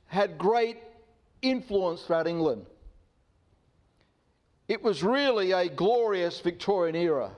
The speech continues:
And as a result of this revival, major laws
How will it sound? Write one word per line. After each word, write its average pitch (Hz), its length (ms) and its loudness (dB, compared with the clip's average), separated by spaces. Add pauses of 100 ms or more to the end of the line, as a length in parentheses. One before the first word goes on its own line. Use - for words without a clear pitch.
(2250)
And 170 120 0
as 262 180 0
a 240 60 0
result 247 500 2
of 233 100 -4
this 214 220 -2
revival, 202 720 0
major 220 480 0
laws 208 880 0